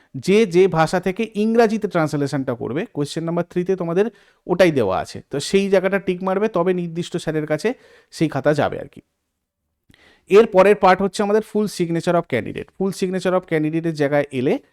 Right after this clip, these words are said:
এখানে তোমাদের কি করতে হবে? রানিং হ্যান্ডরাইটিংয়ে এখানে ব্লক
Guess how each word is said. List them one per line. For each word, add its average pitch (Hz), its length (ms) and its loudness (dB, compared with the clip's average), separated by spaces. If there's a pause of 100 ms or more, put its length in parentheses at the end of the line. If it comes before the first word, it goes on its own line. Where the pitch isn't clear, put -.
(300)
এখানে 160 260 -6
তোমাদের 165 280 -4
কি 170 180 -4
করতে 165 260 0
হবে? 247 200 0 (180)
রানিং 156 640 0 (200)
হ্যান্ডরাইটিংয়ে 151 920 -2
এখানে 175 260 -6
ব্লক 160 240 2